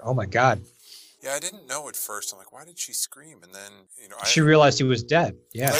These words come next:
Speaker 3: yeah, she
Speaker 2: I
Speaker 3: knew he
Speaker 2: realized,
Speaker 3: was dead.
Speaker 2: I, yeah, I figured that out afterwards, too far afterwards. But I'm like, "Wait a minute. Why would she have just screamed after staring at her dad?" But then also, I didn't, the very first opening scene when they're pulling the,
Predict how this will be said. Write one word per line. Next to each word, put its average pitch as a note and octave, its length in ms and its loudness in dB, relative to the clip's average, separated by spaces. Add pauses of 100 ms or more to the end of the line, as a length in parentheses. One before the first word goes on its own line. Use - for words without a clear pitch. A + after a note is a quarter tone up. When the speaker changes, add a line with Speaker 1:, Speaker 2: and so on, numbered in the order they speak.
Speaker 3:
yeah, C#3 60 4
she B2 200 0
Speaker 2:
I B2+ 60 0
Speaker 3:
knew C3+ 80 -4
he C#3+ 60 -4
Speaker 2:
realized, E3+ 160 -2
Speaker 3:
was B2+ 140 -10
dead. A2+ 260 -8
Speaker 2:
I, A2 40 -16
yeah, G#2 80 -8
I G2+ 40 -10
figured D3+ 260 -8
that G#2 120 -4
out G2 140 -8
afterwards, G2 680 -12 (200)
too - 200 -8
far F#2 260 -6
afterwards. E2 560 -14
But F2+ 100 -20
I'm F#2 80 -20
like, F#2 200 -20
"Wait F#2+ 140 -20
a - 40 -20
minute. F2+ 220 -20 (280)
Why A#2+ 180 -14
would D3 140 -16
she - 140 -12
have B2 80 -20
just - 200 -6
screamed A#2 580 -12
after - 200 -20
staring G#2 440 -10
at G2 80 -20
her G2 80 -20
dad?" F#2+ 300 -18 (460)
But A#2 120 -12
then B2 160 -6 (120)
also, B2 480 -6
I A#2 60 -10
didn't, C3 300 -20 (160)
the G#2+ 100 -20
very B2+ 460 -8 (180)
first - 540 -10
opening G2+ 300 -20
scene F#2+ 300 -18
when G2 140 -20
they're F#2+ 160 -20 (160)
pulling A#2 280 -16
the, F#2+ 360 -18